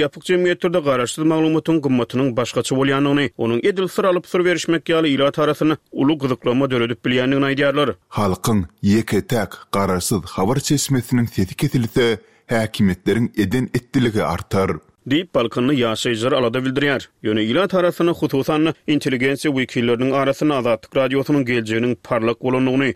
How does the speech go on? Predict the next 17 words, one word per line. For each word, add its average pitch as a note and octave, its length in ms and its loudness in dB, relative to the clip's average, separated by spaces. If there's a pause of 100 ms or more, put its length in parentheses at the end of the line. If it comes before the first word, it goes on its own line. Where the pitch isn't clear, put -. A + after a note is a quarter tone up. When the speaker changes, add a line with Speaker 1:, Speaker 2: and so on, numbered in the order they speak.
Speaker 1:
onuň E3 240 0
Birleşen D#3 360 0
Ştatlarda F3 520 -2
täsirli C3 480 0
adamlar C#3 300 0
tarapyndan C#3+ 520 0 (100)
Kongressde C3+ 560 0
kanun B2+ 340 0
çykarjylar C#3+ 360 0
tarapyndan D3+ 460 0 (140)
goldanjakdygyny B2+ 720 0
aýdýan D3+ 240 0
adamlarym A#2+ 560 0
bar. B2+ 140 0 (240)
Speaker 2:
Birleşen G2+ 380 2
Ştatlaryň D3 500 0
Kongresi, B2+ 800 2